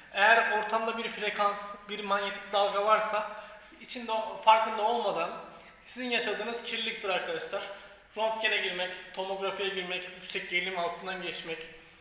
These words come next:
mikrodalga fırından beslenmek tarzında insanlara uzun vadede psikolojik veya, e, genetik sıkıntılar yaratacak kirlilik türüdür diyebiliriz.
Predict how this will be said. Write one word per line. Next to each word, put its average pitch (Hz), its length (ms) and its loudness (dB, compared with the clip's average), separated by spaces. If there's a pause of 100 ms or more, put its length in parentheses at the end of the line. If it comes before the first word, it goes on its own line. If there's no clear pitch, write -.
(180)
mikrodalga 202 540 0
fırından 190 640 0 (160)
beslenmek 170 680 2
tarzında 208 560 4 (360)
insanlara 226 840 0 (100)
uzun 226 320 0
vadede 214 460 4 (320)
psikolojik 214 680 -6
veya, 185 540 4 (160)
e, 185 160 0
genetik 202 520 2 (380)
sıkıntılar 220 600 2
yaratacak 196 640 -2 (180)
kirlilik 240 500 -6
türüdür 202 380 -6
diyebiliriz. 190 400 -4